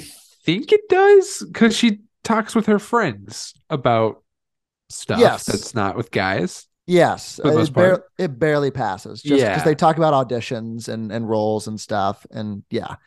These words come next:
Speaker 2: so it barely passes. And maybe if, uh, if her, if Ryan's sister was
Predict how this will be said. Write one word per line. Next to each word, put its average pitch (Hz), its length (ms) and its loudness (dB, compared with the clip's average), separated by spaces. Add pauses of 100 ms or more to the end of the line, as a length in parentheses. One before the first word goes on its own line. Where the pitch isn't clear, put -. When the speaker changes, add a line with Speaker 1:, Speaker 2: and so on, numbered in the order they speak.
(260)
Speaker 2:
so 143 220 6
it 131 140 4
barely 131 300 4
passes. - 600 -6
And 120 240 -4
maybe 156 360 4
if, 156 200 -2
uh, 151 440 2
if - 320 -12
her, 147 340 -2 (160)
if 123 200 -6
Ryan's 131 400 0
sister 110 440 -4
was 107 420 -8